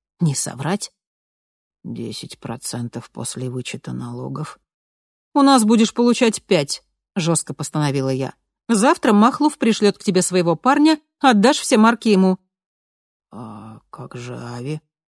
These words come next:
"Ави пошёл на повышение". Я ткнула пальцем вверх и наклонилась к его противной, мокрой от пота морде. "Пойми, Йонатан, у нас совсем другой масштаб, другие задачи.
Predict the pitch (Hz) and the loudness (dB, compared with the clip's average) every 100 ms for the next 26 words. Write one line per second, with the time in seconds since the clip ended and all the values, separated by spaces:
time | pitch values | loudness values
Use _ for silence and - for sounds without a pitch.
0 | - 277 277 220 220 214 240 226 220 233 | 0 2 4 4 2 2 4 4 4 2
1 | 233 - 196 160 151 151 147 _ _ _ | 2 0 0 2 0 -2 -6 _ _ _
2 | - 226 285 - 170 151 151 160 160 - | -8 -4 -4 -4 -2 -2 -2 -4 -4 -4
3 | 139 135 170 190 - _ _ - 190 175 | -6 -2 -2 -2 -6 _ _ -2 0 2
4 | - 160 196 180 - 165 147 160 - 131 | 0 0 2 0 -2 -4 -2 -4 -2 -6
5 | - 180 180 156 131 _ - 180 190 165 | -2 0 2 0 0 _ -2 0 0 0
6 | 139 - - 147 147 165 156 131 - _ | -4 -6 -10 -6 -2 -2 -2 -6 -12 _
7 | _ _ _ _ - 262 262 277 262 220 | _ _ _ _ 2 4 4 4 4 4
8 | 196 190 214 143 - _ - 226 233 - | 2 0 0 -2 -6 _ 2 4 4 2
9 | 233 - 262 240 226 226 254 180 151 - | 0 2 2 4 4 4 4 2 0 -4
10 | 180 _ _ _ 214 220 208 294 254 151 | -8 _ _ _ 4 6 6 4 4 2
11 | 156 170 - 170 | 2 0 -2 -8